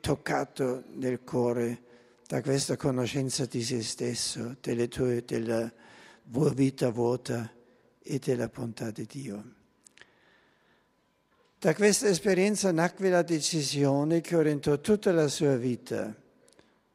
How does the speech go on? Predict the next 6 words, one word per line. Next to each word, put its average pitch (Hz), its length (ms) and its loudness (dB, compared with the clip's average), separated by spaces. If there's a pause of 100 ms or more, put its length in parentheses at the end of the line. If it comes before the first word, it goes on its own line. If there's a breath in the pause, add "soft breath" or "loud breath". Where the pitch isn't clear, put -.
(260 soft breath)
espressa 160 520 -2
nelle 131 480 -2
parole: 120 680 -2 (460 soft breath)
"Non 196 400 4
più 196 200 6
mondo, 180 760 4